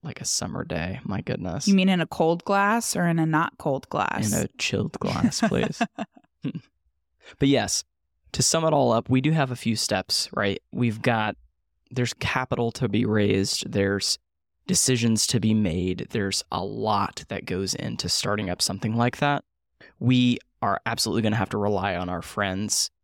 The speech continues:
Speaker 1: and our connections, but it's something that hopefully we can, like, even talk about and build, like, in public.
Speaker 2: Hmm.
Speaker 1: But it's gonna be some years away.
Speaker 2: Yeah.
Speaker 1: But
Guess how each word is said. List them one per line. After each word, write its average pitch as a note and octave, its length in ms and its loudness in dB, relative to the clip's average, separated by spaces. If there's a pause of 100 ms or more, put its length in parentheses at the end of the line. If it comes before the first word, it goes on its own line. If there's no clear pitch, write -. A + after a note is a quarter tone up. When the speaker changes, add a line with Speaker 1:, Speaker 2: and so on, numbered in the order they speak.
(240)
Speaker 1:
and F2 380 -4 (100)
our G#2 120 -2
connections, B2 840 -2 (460)
but A2 320 2
it's - 160 0
something D3 320 2
that G2+ 100 2
hopefully B2 400 0
we - 140 -4
can, - 160 -2
like, - 240 -6
even - 260 -6
talk - 280 -8
about G2+ 240 -2
and F2+ 200 -6
build, G#2+ 340 -4
like, F#2+ 220 -4
in - 140 -6
public. - 580 -4
Speaker 2:
Hmm. F#3+ 100 -8 (100)
Speaker 1:
But E3 120 2
it's - 140 -4
gonna F3+ 180 0
be D3+ 140 2
some E3 180 0
years C3+ 260 4
away. C#3+ 560 4
Speaker 2:
Yeah. E3+ 200 -12 (180)
Speaker 1:
But A#2+ 240 2